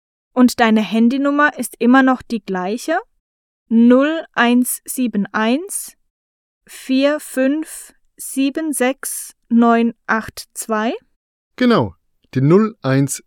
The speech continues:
Speaker 2: sieben eins vier fünf sieben sechs neun acht zwei. Vielen Dank nochmal.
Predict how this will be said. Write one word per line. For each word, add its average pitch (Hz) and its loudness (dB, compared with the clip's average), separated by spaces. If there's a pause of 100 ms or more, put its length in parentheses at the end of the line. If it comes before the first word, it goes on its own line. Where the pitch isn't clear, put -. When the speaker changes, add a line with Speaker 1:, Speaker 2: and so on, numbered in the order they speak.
Speaker 2:
sieben 110 -8
eins 139 -4 (460)
vier 190 0
fünf 135 -2 (180)
sieben 175 -4
sechs - -8 (600)
neun 135 -2
acht 143 -6
zwei. 98 -10 (760)
Vielen 196 0
Dank 143 -2
nochmal. 107 -6